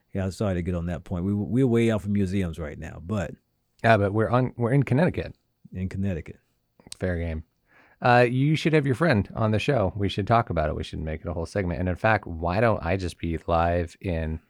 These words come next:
Speaker 2: uh, Vermont, and you two could run the show, and then you'll be like, "And now we're going to Travis," and I'll be like, "Hey, I'm getting some popcorn," and whatever you were talking about will just totally be off to the side 'cause I'll suddenly be with a popcorn vendor. But,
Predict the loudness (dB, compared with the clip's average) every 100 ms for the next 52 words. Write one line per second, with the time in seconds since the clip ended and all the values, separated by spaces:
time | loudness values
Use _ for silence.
0 | _ _ _ _ -10 -8 -6 -4 2 4
1 | 2 -2 _ _ _ _ -4 -2 -4 -6
2 | -2 -2 0 0 2 2 2 0 4 6
3 | 8 6 4 2 2 2 2 0 0 4
4 | 4 4 4 2 -2 -4 0 2 0 -2
5 | 0 0 0 2 2 4 2 0 0 -2
6 | 2 0 4 4 6 6 6 6 6 4
7 | 4 4 4 4 4 4 4 -2 -4 -6
8 | -4 -4 -4 -8 -8 -8 -8 -12 -14 -4
9 | -2 0 -4 -6 -8 -8 -6 -6 -6 -6
10 | -8 -10 -6 -6 -4 -4 -2 -6 -10 -12
11 | -12 -16